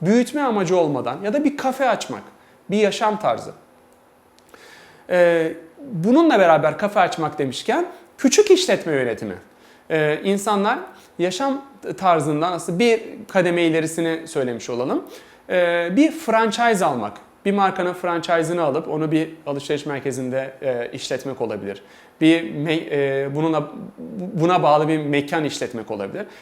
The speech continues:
Ya kendi işim olsun, ne olduğu belli olsun. Ben buna çok fazla aslında kafa yormak da istemiyorum. Ee,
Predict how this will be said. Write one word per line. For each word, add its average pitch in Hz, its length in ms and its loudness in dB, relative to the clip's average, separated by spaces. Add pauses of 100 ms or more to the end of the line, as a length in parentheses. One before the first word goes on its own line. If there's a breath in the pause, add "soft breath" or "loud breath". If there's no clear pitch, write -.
Ya 208 140 2
kendi 311 300 2
işim 247 260 4
olsun, 151 380 -2 (240 loud breath)
ne 294 100 0
olduğu 285 340 4
belli 269 200 6
olsun. 190 400 2 (340 loud breath)
Ben 254 200 6
buna 254 120 4
çok 254 220 0
fazla 240 300 2
aslında 233 480 -2 (160)
kafa 226 240 -2
yormak 226 400 2
da 180 40 2
istemiyorum. 135 640 -2 (360 loud breath)
Ee, 196 420 2